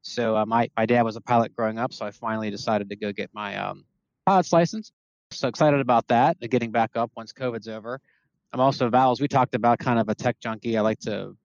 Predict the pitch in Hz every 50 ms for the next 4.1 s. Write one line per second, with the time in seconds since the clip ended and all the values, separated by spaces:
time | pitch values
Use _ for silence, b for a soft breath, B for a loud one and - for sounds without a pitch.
0 | _ 120 120 117 - - 113 98 - - 113 110 110 110 110 104 104 101 98 95
1 | _ _ _ _ _ _ _ _ _ 107 113 - - 123 110 104 104 104 - -
2 | _ - 156 170 185 - _ _ _ _ _ _ _ _ _ - 127 127 113 131
3 | 147 160 170 165 151 135 123 120 120 113 120 123 135 135 - - 139 123 120 117
4 | 113 113